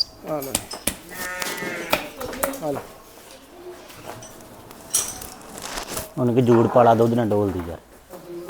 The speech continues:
Speaker 1: ਆ ਲਓ। ਲੈ,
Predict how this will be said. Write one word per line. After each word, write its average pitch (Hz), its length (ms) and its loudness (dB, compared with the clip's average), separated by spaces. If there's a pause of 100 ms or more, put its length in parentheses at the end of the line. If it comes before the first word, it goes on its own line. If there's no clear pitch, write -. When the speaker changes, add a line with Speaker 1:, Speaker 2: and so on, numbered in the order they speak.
(1700)
Speaker 1:
ਆ 143 120 0
ਲਓ। 117 140 -2 (1900)
ਲੈ, 160 180 4